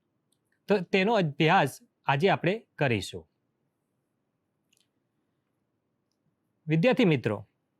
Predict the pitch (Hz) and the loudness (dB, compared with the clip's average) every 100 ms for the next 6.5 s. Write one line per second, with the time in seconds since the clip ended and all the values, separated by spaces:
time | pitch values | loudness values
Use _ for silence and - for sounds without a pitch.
0 | _ _ _ _ _ _ _ _ _ _ | _ _ _ _ _ _ _ _ _ _
1 | _ _ _ _ _ _ _ 190 214 247 | _ _ _ _ _ _ _ 0 2 2
2 | 160 - _ _ _ _ _ _ _ _ | 0 -6 _ _ _ _ _ _ _ _
3 | _ _ _ _ _ _ _ _ _ _ | _ _ _ _ _ _ _ _ _ _
4 | - 202 269 - - 220 220 208 208 202 | -2 0 0 0 0 2 4 4 4 4
5 | 208 208 - 160 220 170 139 143 - 233 | 2 0 0 0 2 2 2 0 0 2
6 | 202 165 190 90 | 4 4 2 -2